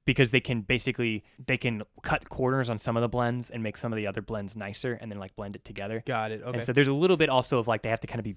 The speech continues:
Speaker 1: big enough to, like, do that. You know, like, they have to
Speaker 2: <laughs>
Speaker 1: have a big
Speaker 2: Yeah.
Speaker 1: enough production capacity to, like,
Speaker 2: Yeah.
Speaker 1: where that becomes. But basically what they're trying to do is they're also, you can think of it, they're trying to, like, min-max their production where they're gonna have, like, certain people focused on making a certain quality and so other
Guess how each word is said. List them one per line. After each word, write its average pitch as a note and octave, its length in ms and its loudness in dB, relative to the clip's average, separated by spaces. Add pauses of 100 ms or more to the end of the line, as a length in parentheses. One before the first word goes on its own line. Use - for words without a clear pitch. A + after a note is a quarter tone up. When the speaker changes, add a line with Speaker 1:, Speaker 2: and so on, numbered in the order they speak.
Speaker 1:
big G#2+ 140 -4
enough A2 300 -4
to, A2+ 100 -6
like, F#2 140 -6 (160)
do G2 180 -8
that. B2 260 -2 (340)
You D3+ 140 2
know, D#3 100 6
like, C3+ 140 6
they C3+ 60 6
have B2 100 10
to G3 60 10
Speaker 2:
<laughs> - 0 -
Speaker 1:
have B2+ 100 10
a B2 60 8
big A#2 140 6
Speaker 2:
Yeah. D3 100 12
Speaker 1:
enough C#3+ 180 6
production A#2+ 460 2
capacity B2 560 -2
to, A2+ 100 -2
like, G#2 180 -4
Speaker 2:
Yeah. A#2+ 100 -10 (120)
Speaker 1:
where B2 140 2
that A2 120 2
becomes. G#2+ 380 -6
But B2+ 80 -8
basically D#3 280 8
what B2+ 100 6
they're A#2 80 0
trying A2+ 180 0
to G#2 80 -2
do G#2+ 180 0
is G2 140 -4
they're G#2 220 -2
also, G2 340 -4 (300)
you C3 80 -2
can B2 100 4
think A#2 80 0
of A#2 60 4
it, G#2 80 2
they're G#2+ 80 -2
trying A2+ 240 -4
to, G#2 80 -2
like, G2+ 180 -4
min-max G#2 540 -8
their F#2+ 320 -8 (340)
production D3+ 340 6
where C3 80 4
they're B2 60 6
gonna A#2 100 2
have, A#2+ 120 4
like, A2 100 0
certain A2+ 200 -6
people G#2+ 180 -2
focused A2 340 -2
on G2+ 80 -6
making G2+ 220 -10
a - 20 -8
certain - 240 -12
quality G#2 420 -8
and G2 120 -10
so - 140 -16
other G#2 220 -8